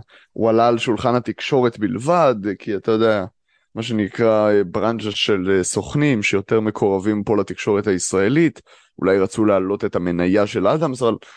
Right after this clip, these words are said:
מאוד הפתיע אותי שזה בסופו של דבר גם כן קרה, יצא לפועל. אמ, אז אני אחדד מה עמדתי בעניין. ג'יילן אדמס יתרום למכבי תל אביב, אוקיי?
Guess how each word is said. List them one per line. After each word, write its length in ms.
מאוד 260
הפתיע 240
אותי 200
שזה 320
בסופו 400
של 160
דבר 280
גם 180
כן 240
קרה, 300
יצא 320
לפועל. 400
אמ, 960
אז 160
אני 140
אחדד 340
מה 120
עמדתי 440
בעניין. 480
ג'יילן 300
אדמס 340
יתרום 360
למכבי 420
תל 160
אביב, 200
אוקיי? 340